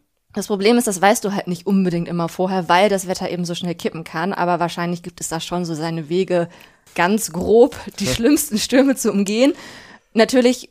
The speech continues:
Speaker 1: auch, wenn man einfach zur richtigen Saison geht. Also in Argentinien ist es ja ein bisschen anders als bei uns. Da, ähm, ist der Winter von Juni bis August vor allem. Und dementsprechend, wenn wir hier Winter haben, ist da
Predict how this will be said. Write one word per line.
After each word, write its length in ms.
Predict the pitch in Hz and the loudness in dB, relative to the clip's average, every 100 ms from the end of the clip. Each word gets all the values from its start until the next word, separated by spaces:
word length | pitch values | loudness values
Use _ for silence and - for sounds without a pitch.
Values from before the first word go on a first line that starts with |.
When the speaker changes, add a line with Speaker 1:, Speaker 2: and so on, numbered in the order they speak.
| _ | _
Speaker 1:
auch, 320 | - 202 247 - | 4 6 4 2
wenn 200 | 185 214 | 2 4
man 140 | 226 - | 4 2
einfach 260 | 196 208 | 0 -2
zur 140 | 202 196 | -2 -4
richtigen 320 | - 208 190 | -4 -4 -2
Saison 400 | 180 170 196 196 | -2 0 0 0
geht. 240 | 165 220 | -2 -2
Also 220 | - 180 185 | -2 -2 -2
in 60 | |
Argentinien 600 | 175 180 175 - 220 208 | -4 -4 -6 -2 0 0
ist 160 | 175 - | -2 -6
es 160 | 185 | -6
ja 80 | 180 | -4
ein 100 | 170 | -4
bisschen 300 | 190 - 180 | -6 -8 -8
anders 280 | 190 196 175 | -6 -6 -6
als 160 | 170 - | -10 -8
bei 120 | 165 | -8
uns. 440 | - 269 359 - - - - - _ | 0 0 0 -4 -10 -20 -20 -20 _
Da, 460 | 202 208 226 240 - - | 4 6 6 4 0 -2
ähm, 360 | 202 202 202 - | 0 2 0 -2
ist 340 | 226 240 - - | -4 -4 -10 -4
der 240 | 190 180 | -2 0
Winter 340 | 220 247 247 226 | 0 0 -2 -4
von 320 | - 202 190 | -4 -2 0
Juni 360 | 180 233 233 | 0 2 2
bis 280 | 185 202 - | 0 -4 -4
August 480 | 175 165 240 349 - | -6 -2 -2 -2 -6
vor 180 | - 254 | -6 -4
allem. 320 | 240 254 294 359 - - - _ _ | -2 -2 -2 -8 -20 -20 -20 _ _
Und 180 | 214 220 | 0 2
dementsprechend, 600 | 226 226 - 226 220 202 | 2 0 -2 -4 -2 -4
wenn 160 | 190 190 | -4 -2
wir 100 | 226 | -2
hier 180 | 196 | 0
Winter 320 | 202 240 254 208 | 0 0 -2 -2
haben, 320 | 202 214 208 | 0 0 -2
ist 260 | 185 - 196 | -4 -4 -2
da 460 | 190 196 196 202 | 2 2 2 -2